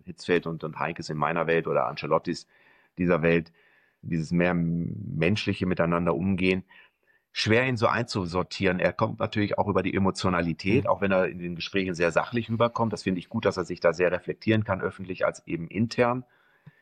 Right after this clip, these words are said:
Speaker 1: Mir fällt so als erstes ein von der Detailversessenheit, dass die Arbeit mit Favre, weil
Speaker 2: Mhm.
Speaker 1: Favre hat den Jungs erstmal gesagt, wie man einen Ball annimmt und mit welcher Seite man den Ball auch richtig passt, zum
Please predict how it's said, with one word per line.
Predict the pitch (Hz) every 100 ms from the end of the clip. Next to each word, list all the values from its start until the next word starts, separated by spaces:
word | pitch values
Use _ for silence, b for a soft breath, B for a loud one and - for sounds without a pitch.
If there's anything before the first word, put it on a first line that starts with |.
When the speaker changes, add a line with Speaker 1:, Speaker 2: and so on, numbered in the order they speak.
| b b b b b _ _ _ - -
Speaker 1:
Mir | - 110
fällt | 135 143
so | -
als | 110 -
erstes | 123 139 147
ein | - 123 120
von | 120 110
der | 104
Detailversessenheit, | 104 - 107 139 - 113 120 120 110 110
dass | 104 -
die | 95 92
Arbeit | - 98 95
mit | 95 90
Favre, | - 90 104 123 180 -
weil | 95 95
Speaker 2:
Mhm. | 110
Speaker 1:
Favre | 107 104
hat | 101
den | 98
Jungs | 98 104
erstmal | 104 98
gesagt, | 92 95 95
wie | 95
man | 92
einen | 85
Ball | 85
annimmt | 82 104 139 139
und | 107
mit | 92
welcher | 98 95 90 78
Seite | 85 92 98 95
man | 87
den | 85
Ball | 87 92
auch | -
richtig | 92 90 -
passt, | 117 - 107
zum | - 101